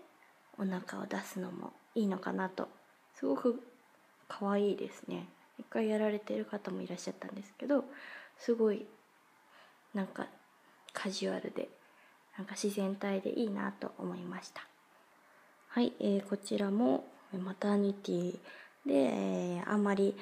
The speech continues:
着るものないなって方にも着ていただけるように用意してあるものなんですけど、ストライプの、えー、シンプルなワンピースになります。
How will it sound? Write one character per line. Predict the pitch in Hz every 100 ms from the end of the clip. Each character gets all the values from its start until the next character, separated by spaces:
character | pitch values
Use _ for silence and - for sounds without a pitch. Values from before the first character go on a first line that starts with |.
| - -
着 | - 226
る | 214
も | 208
の | 196
な | 208 220
い | 202
な | 202
っ |
て | 202 208
方 | - - 226
に | 240
も | 254 277 - - - - _ -
着 | -
て | 196
い | 196
た | 196
だ | 185
け | - 196
る | 196
よ | 180
う |
に | 185 185
用 | 190 185
意 |
し | 190
て | -
あ | 185
る | 180
も | 185
の | 175
な | 180
ん | -
で | 196
す | -
け | -
ど、 | - 139 - - - -
ス | -
ト | -
ラ | -
イ |
プ | - 214
の、 | 202 202 -
え | 190
ー、 | 180 180 180 185 185 202 -
シ | -
ン | 233
プ | 202
ル | 190
な | 185
ワ | 190
ン | 202
ピ | 202
ー | 190
ス | -
に | - -
な | -
り | - -
ま |
す。 | 202